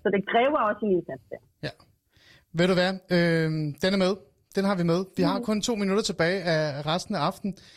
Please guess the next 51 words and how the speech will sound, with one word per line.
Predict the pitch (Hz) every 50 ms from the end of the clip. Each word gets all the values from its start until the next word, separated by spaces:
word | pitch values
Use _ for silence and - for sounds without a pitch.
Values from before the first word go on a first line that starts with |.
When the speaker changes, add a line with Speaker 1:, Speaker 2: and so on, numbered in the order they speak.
| - - _ - 160
Speaker 2:
Øh, | 160 156 160 165 - -
så, | 180 170 160 160
øh, | 156 160 160 156 156 160
jeg | 185 185
tænker, | 180 - 202 196 214 254 233
at | 185 160 147
vi | 170
er | 175
nået | 170 170 175 160
rigtig | 185 196 190 214
langt, | 196 202 208 208
så | 185 202
jeg | 185
vil | 165 160 -
sige | 202 190
tak, | - - 196 214 233 226 - -
fordi | - 226 233 233
at | 214 196 -
du | 196 185
var | 165 170 180
med, | 170 165 165 170 226 233 - _ _ _ _ -
Nat, | 208 214 214 - - - -
for | - 208 180
at | 165
tale | - - 185 190 226
om | 233
det | 208 208
her | 196 208 - 175
emne. | 180 214 240 233 - - - - - - - - -
Speaker 1:
Det | 349 220
var | 180 120 160
Speaker 2:
Vi | 202
bliver | 196 214 180
Speaker 1:
så | 170
lidt. | 156 165
Speaker 2:
lidt | 180 196 190 196
nødt | 202 214
til | - 226
at | 202 165
runde | 147 160 160 139
af, | 170 196 202 - - -
øh, | 175 165 147
fordi | - 180 170
mig | 165 165 170
og | 190
Katrine | 196 190 - 202 196
skal | 185 - 175
også | 175 175 -
lige | 196 190
sige, | 170 - 190 180 165 156 147 139
øh, | 135